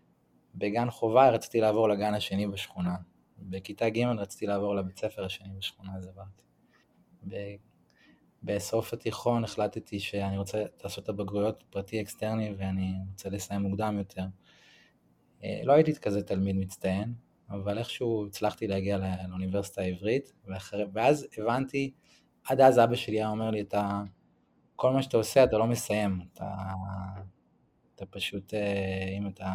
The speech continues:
תמשיך ככה, לא יצא ממך כלום." והאמת היא שיש בה, יש בזה אמת מאוד גדולה. העניין הוא שכשהסתובבתי בין מערכות שונות שלא התאימו לי, אז, אה, פשוט לא,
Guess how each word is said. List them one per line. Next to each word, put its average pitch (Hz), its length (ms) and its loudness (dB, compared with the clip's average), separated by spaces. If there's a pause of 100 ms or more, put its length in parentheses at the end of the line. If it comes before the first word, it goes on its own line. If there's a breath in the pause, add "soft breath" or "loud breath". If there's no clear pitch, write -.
(100)
תמשיך - 420 -6
ככה, 110 380 4
לא 101 100 2
יצא 104 200 -6
ממך 104 260 -6
כלום." 87 180 -10 (920 loud breath)
והאמת 107 840 2
היא 165 80 4
שיש 147 1600 2
בה, 120 340 4
יש 120 180 0
בזה 120 280 4
אמת 104 360 -2 (420)
מאוד 104 220 -6
גדולה. 104 340 -2 (1120 loud breath)
העניין 110 380 -4
הוא 127 80 -4
שכשהסתובבתי 101 1700 -4
בין 113 180 0
מערכות 110 680 0 (340)
שונות 110 380 -4
שלא 107 220 0
התאימו 113 340 0
לי, 101 140 0
אז, 92 200 -2
אה, 95 160 0
פשוט - 320 -8
לא, 98 420 -2